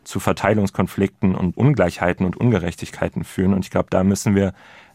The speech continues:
aufpassen, dass wir da früh von vornherein dran sind und eben diese Veränderungen so gestalten, wie wir es wollen und nicht einfach irgendwas sich verrutschen lassen, das wir dann später nicht mehr so gut wieder korrigieren können.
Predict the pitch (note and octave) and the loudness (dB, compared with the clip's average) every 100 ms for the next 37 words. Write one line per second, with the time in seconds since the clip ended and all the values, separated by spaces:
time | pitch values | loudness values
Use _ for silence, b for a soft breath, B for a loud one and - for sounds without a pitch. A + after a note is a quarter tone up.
0 | - F#2 A#2 - F#2 - F2 - F#2+ F#2 | 0 2 2 2 0 0 -2 -2 0 2
1 | F2+ - - - A#2 B2+ A2 F#3 - G#2+ | 0 -4 -16 -4 0 2 0 -4 0 2
2 | G#2+ G2 F#2+ F#2+ F2 G2 G#2+ G2 F#2 F#2+ | 4 4 4 2 2 2 2 0 -2 -2
3 | F#2 F#2+ - F2+ - - G#2 A2+ F#2 F#2+ | -2 -4 -2 -4 -2 0 4 4 4 0
4 | F#2+ G2+ G2 - F#2 F#2+ G2 F2 F2+ E2+ | 0 -2 -2 0 0 2 0 0 0 -2
5 | - G2 A2+ A#2 C#3 D#3 b b b _ | -2 2 2 2 0 -4 b b b _
6 | G2+ F#2+ G2+ G2 F#2+ - G#2 F#2+ F2+ - | 2 4 2 0 -2 -2 -2 0 -2 -4
7 | - G2 F#2+ - F#2 E2+ F2 F#2+ F2 G2 | -4 -2 0 -2 -2 -4 -4 -4 -4 -4
8 | E2 E2+ F#2 F#2 F2 - F2 F2+ - - | -4 -4 -4 -4 -4 -4 -4 -4 -8 -6
9 | F#2+ - G2+ G#2+ - - - - | -6 -4 -6 -6 -6 -6 -8 -12